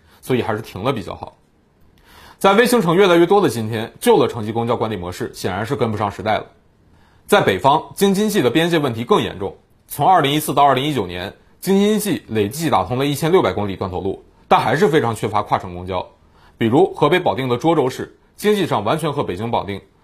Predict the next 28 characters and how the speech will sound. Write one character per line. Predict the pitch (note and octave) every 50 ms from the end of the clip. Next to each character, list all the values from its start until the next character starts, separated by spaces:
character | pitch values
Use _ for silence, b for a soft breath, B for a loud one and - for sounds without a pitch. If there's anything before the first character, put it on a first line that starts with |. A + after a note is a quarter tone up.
| _
但 | - F3+ F#3
是 | F#3 F#3
因 | F#3
为 | F3+ F#3+
北 | F#3 E3 D3+
京 | D3 C3 C#3+
边 | C#3+ F3+ F3+ F#3
界 | F#3 F3 A2
上 | A#2+ A2+ G2+
设 | - E3 B2+
置 | A#2
了 | G#2
隔 | - - A2
离 | A2 C#3
带， | D#3 F3 - - - b b b b b
涿 | - F#3 F#3+ F#3+
州 | G#3 G#3+
九 | G#3 A#2 F#2+
路 | A#2+ C#3 -
需 | - - E3
要 | D#3+ D#3+
分 | D#3+ E3+ D#3
成 | E3+ F#3
两 | D#3 A2 E2+ F#2
节 | F2+ A2 C#3+
来 | E3 C3
运 | G2 F#2 F#2
行。 | E2+ - D#2+ F2